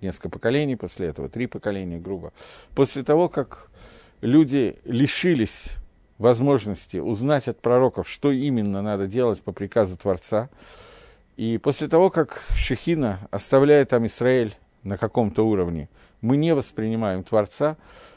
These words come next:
после этого приходят греки со своей философией и говорят, что все, что происходит в этом мире, вы можете наблюдать за миром, исследовать и приходить к выводам. И то, что вы восприняли, так оно и есть.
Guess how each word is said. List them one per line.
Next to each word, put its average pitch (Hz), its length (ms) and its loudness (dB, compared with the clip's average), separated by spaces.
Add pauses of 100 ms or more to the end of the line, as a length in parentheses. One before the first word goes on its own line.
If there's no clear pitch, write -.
(120)
после 147 300 4
этого 196 260 6
приходят 143 460 -2
греки 131 400 0
со 120 180 -10
своей 123 280 0
философией 135 760 -2 (400)
и 107 120 -4
говорят, 139 400 6
что - 180 -4
все, 160 240 2
что 107 220 -2
происходит 117 500 0
в 123 60 -2
этом 151 240 -2
мире, 185 260 0
вы 143 60 0
можете 139 500 -2
наблюдать 131 680 2
за 95 160 -4
миром, 104 400 -2
исследовать 151 760 -2 (380)
и 123 100 0
приходить 131 580 0 (140)
к - 80 -6
выводам. 127 540 2 (260)
И 117 100 -2
то, 175 200 2
что - 240 -4
вы 113 120 0
восприняли, 143 680 -2
так 143 260 -2
оно 117 180 -2
и 101 140 -2
есть. 98 320 -6